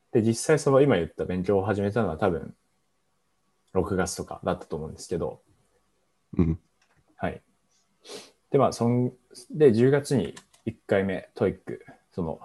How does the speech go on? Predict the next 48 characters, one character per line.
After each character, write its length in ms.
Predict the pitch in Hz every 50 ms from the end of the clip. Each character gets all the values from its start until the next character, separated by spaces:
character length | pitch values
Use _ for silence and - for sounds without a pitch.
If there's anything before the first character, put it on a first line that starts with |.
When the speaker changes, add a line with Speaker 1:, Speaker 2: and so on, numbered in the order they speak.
| - _ _
Speaker 1:
社 140 | - 110 98
会 140 | 104 98
人 60 | 90 87
に 40 |
な 80 | 87 85
っ 20 |
て 80 | 85 -
初 200 | - 95 92 98
め 100 | 95 82
て 80 | 90 90
受 240 | 95 98 - 101
け 60 | 92 -
て、 440 | - - 156 143 123 - - - _ _ _ _ _ _ _ _ _ _ _ _ _ _ _ _ _ _ _ _ _ _ _ _ _ _ _ _ _ _ _ _ _ _ _ -
で、 160 | 147 143 131
Speaker 2:
う 40 | 101
ん 20 |
う 20 | 87
ん。 40 | -
Speaker 1:
そ 120 | - 131
の 80 | 135 131
時 300 | - 147 139 - - 110
の 120 | 104 98
ス 140 | - - -
コ 240 | - - 110 104 101
ア 80 | 110
が 120 | 123 127 107
七 200 | 101 107 139 147
百 160 | 139 107 90
五 100 | 92 92
十 100 | 98 104
点 160 | - 120 110
ぐ 60 | 101
ら 60 | 82
い 40 | 55
で 40 | -
し 80 | - -
た。 100 | - - _ _ _ _ _ _ _ _ _ _ _ _ _ _ _ _ _ _ _ _ _ _ _ _ _ _ _ _ _ _ _ _ _ _ _ _ _ _ _ _ _ _ _ _ _ _ _ _ -
Speaker 2:
お 240 | 180 98 95 87 80
ー、 100 | 69 - - _ _
結 260 | - - 135 - - -
構 180 | - - 80 73
伸 160 | 78 80 76
び 300 | 80 85 82 82 82 - _ _ _ _ _ _ _ _ _ _ _ -
て 80 | -
ま 180 | - - 73 76
す 240 | - - - - -
よ 100 | - -
ね。 280 | - - 101 107 -